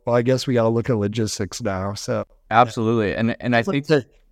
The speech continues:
Speaker 2: my, my favorite point that you made there is it's not,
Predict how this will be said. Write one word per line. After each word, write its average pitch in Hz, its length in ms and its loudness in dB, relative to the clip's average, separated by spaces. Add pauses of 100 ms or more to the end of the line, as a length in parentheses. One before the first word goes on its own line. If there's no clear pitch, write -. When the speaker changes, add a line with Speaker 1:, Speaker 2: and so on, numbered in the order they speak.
(280)
Speaker 2:
my, 135 260 0
my 139 160 4
favorite 147 360 0
point 131 520 -4
that 123 120 -4
you 123 140 -2
made 117 280 -2
there 107 340 0
is 104 340 -6
it's - 300 -8
not, 120 540 0